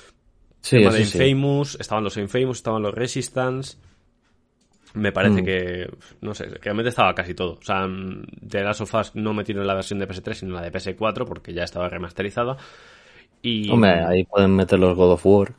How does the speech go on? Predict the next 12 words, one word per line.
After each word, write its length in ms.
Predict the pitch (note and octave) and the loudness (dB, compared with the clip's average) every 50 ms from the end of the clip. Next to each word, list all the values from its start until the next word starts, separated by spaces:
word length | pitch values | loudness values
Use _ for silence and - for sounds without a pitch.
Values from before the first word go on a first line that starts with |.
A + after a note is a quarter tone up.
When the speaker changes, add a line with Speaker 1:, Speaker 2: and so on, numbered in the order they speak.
| _ _ - | _ _ -10
Speaker 1:
eso 180 | G2+ F2 F2+ E2+ | -8 -6 -6 -2
sí. 280 | - - F#2 F2+ G#2 - _ _ _ _ _ _ _ - | 0 0 0 0 0 -4 _ _ _ _ _ _ _ -4
Pueden 200 | - F#2 F2+ F2 | 0 0 2 2
Speaker 2:
Sí, 40 | - | 2
pero 60 | - A#2+ | 2 4
ya 40 | G2 | 4
están 160 | F#2 B2+ F2+ | 4 4 2
Speaker 1:
meterlos 260 | - - B2 A2 G2 | 2 2 2 2 2
Speaker 2:
metidos. 160 | F#2+ F#2+ F2+ - | 2 2 0 -2
Speaker 1:
ahí. 100 | _ _ _ _ _ _ _ _ _ _ _ _ _ _ _ _ _ _ _ _ _ _ _ - | _ _ _ _ _ _ _ _ _ _ _ _ _ _ _ _ _ _ _ _ _ _ _ 2
Ah, 120 | G#2+ G2+ | 4 4
bueno, 300 | F#2 F#2+ F#2 F2 E2 E2+ | 4 4 2 0 -2 -6